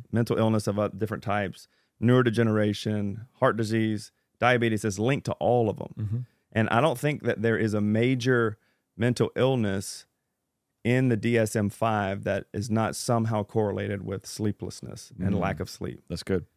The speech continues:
Speaker 1: So we're wondering why we have such a, you know, we have this huge mental health crisis right
Speaker 2: Mm-hmm.
Speaker 1: now.
Speaker 2: Mm-hmm.
Speaker 1: Like, and we're, like, celebrating mental health in a lot of ways.
Speaker 2: Right.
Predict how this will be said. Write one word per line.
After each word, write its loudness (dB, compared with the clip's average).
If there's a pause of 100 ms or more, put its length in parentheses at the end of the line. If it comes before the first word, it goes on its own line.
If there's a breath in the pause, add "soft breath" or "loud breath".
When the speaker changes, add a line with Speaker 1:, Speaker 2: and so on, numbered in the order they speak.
(140)
Speaker 1:
So 6
we're 4
wondering 2
why 2
we 2
have -2
such -2
a, -4 (840)
you 0
know, 2
we 2
have 4
this 0
huge -2
mental 0
health -2
crisis -4
right 2
Speaker 2:
Mm-hmm. 0
Speaker 1:
now. 0 (100)
Speaker 2:
Mm-hmm. -4 (340)
Speaker 1:
Like, 2
and 4
we're, 6
like, 2
celebrating -2
mental -2
health 0
in -2
a -2
lot 0
of 0
ways. -2
Speaker 2:
Right. -8